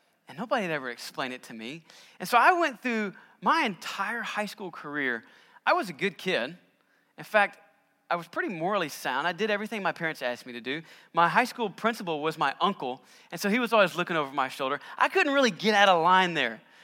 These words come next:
There was no, uh, "Oh, I'm gonna screw up," because everybody had eyes on me, but I was never doing it out of obedience to God. And so I walked through my hi-, entire high school career being this goody two-shoes,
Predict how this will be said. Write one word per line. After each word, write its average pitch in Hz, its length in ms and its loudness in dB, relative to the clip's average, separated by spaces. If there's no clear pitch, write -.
There 214 100 2
was 214 200 2
no, 254 380 6
uh, 175 340 6
"Oh, 180 120 2
I'm 190 140 2
gonna 185 140 -4
screw 190 320 -6
up," 180 120 -4
because 160 400 -8
everybody 196 460 2
had 165 180 4
eyes 170 260 2
on 156 160 -2
me, 196 160 -2
but 165 240 -2
I 185 80 0
was 202 120 0
never 262 240 -4
doing 226 420 -2
it 139 160 -6
out 151 100 -8
of 143 100 -10
obedience 139 540 -6
to 110 80 -20
God. 117 400 -4
And 151 80 -12
so 160 80 -2
I 156 40 2
walked 196 220 0
through 139 80 -6
my 139 100 0
hi-, 151 140 -4
entire 170 240 2
high 170 120 0
school 165 200 -10
career 170 300 0
being 185 140 2
this 165 100 -4
goody 180 240 0
two-shoes, 165 640 -4